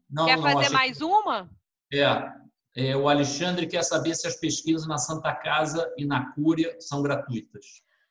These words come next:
Speaker 2: Na Santa Casa não é gratuito. A última vez que eu tive lá, eles me cobraram cento e vinte reais a busca. E na Cúria é gratuito.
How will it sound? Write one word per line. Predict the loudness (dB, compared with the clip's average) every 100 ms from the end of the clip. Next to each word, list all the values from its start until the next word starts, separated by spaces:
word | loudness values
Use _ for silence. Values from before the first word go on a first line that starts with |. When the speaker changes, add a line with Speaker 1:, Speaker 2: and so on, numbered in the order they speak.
| _
Speaker 2:
Na | -4 -4
Santa | -2 -2 0 0
Casa | 2 0 -2
não | 0 2 2 2
é | 0
gratuito. | 0 -2 -2 -6 -8 -8 -6 -6 -8 -10 _ _ _ -2
A | 0 0
última | -2 -4 0 0
vez | 0 -4
que | -4
eu | -6
tive | -6 -8 -4
lá, | 2 2
eles | 0 -6
me | -12
cobraram | -8 -6 -2 0 2 0 -2
cento | -6 -4 -4 -4
e |
vinte | -8 -10 -10
reais | -4 0 0 0
a | -4
busca. | -6 -8 -14 -14 -8 -8 -8 _ _ _ _ _ _
E | -6 0
na | 0
Cúria | 0 -2 -2 2
é | 4 2
gratuito. | 0 -2 -4 -12 -16 _ -20